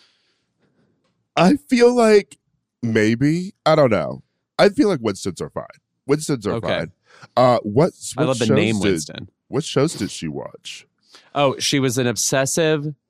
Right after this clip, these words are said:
Speaker 2: Days of Our Lives fan.
Speaker 1: Okay.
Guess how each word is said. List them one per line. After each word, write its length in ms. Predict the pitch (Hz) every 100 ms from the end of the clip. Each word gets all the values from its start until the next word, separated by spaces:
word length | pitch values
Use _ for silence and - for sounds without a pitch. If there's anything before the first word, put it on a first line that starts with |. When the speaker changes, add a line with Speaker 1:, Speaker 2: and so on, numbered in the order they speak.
| _ _ _ _ -
Speaker 2:
Days 340 | 110 127 131 120
of 80 |
Our 120 | 127 113
Lives 500 | 104 104 107 104 -
fan. 420 | 78 57 52 - _ _ _ _ -
Speaker 1:
Okay. 460 | 131 123 87 85